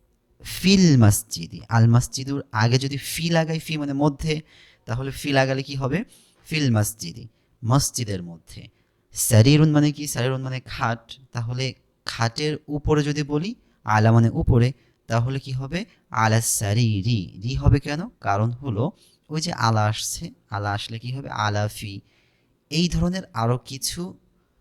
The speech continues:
হরফ আছে যেগুলো আমরা পরবর্তীতে শিখবো ইনশাআল্লাহ।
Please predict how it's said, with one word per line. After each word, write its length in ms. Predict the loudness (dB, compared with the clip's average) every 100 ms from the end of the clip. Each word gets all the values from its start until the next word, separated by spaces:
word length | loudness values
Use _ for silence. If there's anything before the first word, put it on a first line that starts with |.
| _ _ _ _ _ -14
হরফ 440 | 6 8 8 4
আছে 400 | -2 -4 -10 -12
যেগুলো 400 | -6 -2 0 0
আমরা 260 | -2 -4 -4
পরবর্তীতে 500 | 0 0 -2 -8 -8
শিখবো 300 | -8 -10 -12
ইনশাআল্লাহ। 420 | -12 -12 -6